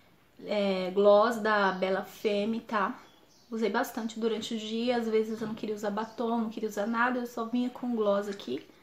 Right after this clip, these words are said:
que tem sido meu queridinho, tá? Super baratinho, super em conta. Bom, meus amores, eu também usei bastante no mês de agosto esse pincel aqui.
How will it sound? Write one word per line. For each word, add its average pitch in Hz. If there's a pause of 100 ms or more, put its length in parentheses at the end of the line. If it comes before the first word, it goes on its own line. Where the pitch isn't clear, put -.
(640)
que -
tem 226
sido 226
meu 214
queridinho, 208 (480)
tá? 202 (800)
Super 269
baratinho, 233
super 226
em 226
conta. 226 (960)
Bom, 269
meus 240
amores, 220 (560)
eu 226
também 254
usei 226 (380)
bastante 233 (240)
no 220
mês 214
de 220
agosto 202
esse 220
pincel 233
aqui. 196